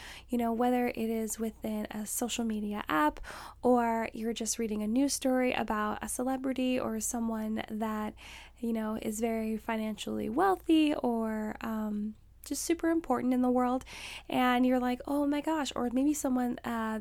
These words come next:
that they report has won the lottery. Um, a lot of times we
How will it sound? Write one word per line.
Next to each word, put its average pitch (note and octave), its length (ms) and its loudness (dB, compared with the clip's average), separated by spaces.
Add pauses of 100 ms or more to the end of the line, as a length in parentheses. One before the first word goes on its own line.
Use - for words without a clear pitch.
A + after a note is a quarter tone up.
that A3 160 -6
they A3+ 100 -2
report A3+ 360 -6
has A3 260 -6
won G#3+ 160 -2
the G3+ 80 -4
lottery. G#3 580 -6 (540)
Um, A3+ 260 -2
a B3+ 80 0
lot B3 220 0
of B3 60 -4
times A#3 520 -4
we A3 720 -2